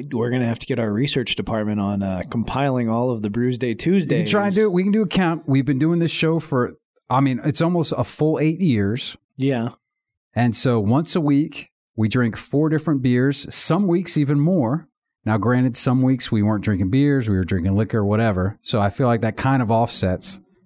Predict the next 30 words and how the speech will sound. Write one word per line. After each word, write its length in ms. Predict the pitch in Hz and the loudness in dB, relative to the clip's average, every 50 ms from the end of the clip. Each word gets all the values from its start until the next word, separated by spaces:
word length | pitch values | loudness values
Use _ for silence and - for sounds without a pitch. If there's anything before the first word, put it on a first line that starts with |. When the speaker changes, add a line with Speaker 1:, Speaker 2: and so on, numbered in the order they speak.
| _ - | _ -2
Speaker 2:
But 80 | 110 | 0
we 100 | 127 190 | 0 0
could 160 | 190 208 185 | 0 -2 0
do 140 | 165 185 175 | 0 0 0
a 40 | 147 | 0
count, 420 | 143 - 170 180 170 143 123 - - - _ _ _ _ _ _ _ - | 0 -2 0 0 0 0 -2 -6 -10 -18 _ _ _ _ _ _ _ -2
rough 300 | 101 123 160 180 - - | 0 0 0 0 0 0
estimate, 540 | 170 185 185 - - 147 127 127 135 139 - _ _ _ _ _ _ _ _ _ _ | 0 0 0 0 0 0 2 2 0 -2 -6 _ _ _ _ _ _ _ _ _ _
for 380 | _ - - - 143 160 160 | _ -8 -4 0 0 2 2
a 60 | 156 143 | 2 2
week, 460 | 135 151 156 151 147 - - - - _ _ _ _ _ _ _ _ _ _ _ _ _ _ _ | 2 2 2 2 0 -4 -8 -14 -16 _ _ _ _ _ _ _ _ _ _ _ _ _ _ _
four 320 | _ _ - 156 175 180 | _ _ 0 2 2 2
times 360 | 160 - 165 165 160 156 135 - | 0 0 0 2 0 0 -2 -2
fifty-two 760 | - 160 151 156 160 143 139 - 156 151 139 135 139 135 135 - _ _ _ _ _ _ _ | -4 -4 -2 -2 -2 -4 -2 0 0 2 2 2 2 0 -4 -8 _ _ _ _ _ _ _
times 320 | - 123 113 117 123 113 117 | -4 -2 0 2 2 0 0
eight. 300 | 120 127 127 117 101 - - - - _ _ _ _ _ _ _ _ _ _ _ _ - | 0 0 0 0 -2 -4 -8 -14 -20 _ _ _ _ _ _ _ _ _ _ _ _ -4
I'd 160 | 117 131 131 | -2 0 0
say, 440 | - - 196 196 190 175 165 - - - - - _ _ _ _ _ _ _ _ - | 0 2 2 2 2 2 0 -2 -4 -10 -20 -20 _ _ _ _ _ _ _ _ -6
I'd 160 | 151 143 131 | -4 -2 0
say 480 | - 220 214 208 202 180 170 147 151 - _ _ _ _ _ _ _ _ _ _ - | 0 2 2 2 2 2 2 0 -4 -8 _ _ _ _ _ _ _ _ _ _ -6
I'm 140 | 113 107 | -4 -4
probably 560 | 104 - - 131 123 120 120 117 98 107 104 95 | -4 -4 -2 -2 0 0 0 0 0 0 0 2
holding 260 | 95 104 101 87 90 | 0 0 0 0 0
that 180 | 90 87 - | -2 -2 -2
world 280 | 90 92 82 80 80 - | -4 -4 -4 -4 -4 -6
record. 260 | - 73 - - - - | -8 -12 -14 -12 -8 -4
Speaker 1:
I, 200 | 113 117 - - | -4 -2 -2 -2
I 160 | 76 98 107 | -2 -4 -4
think 300 | - - - 107 104 101 | -4 -6 -8 -8 -6 -6
so. 400 | - - 147 156 151 104 - - | -4 -2 -2 -2 -2 -2 -4 -10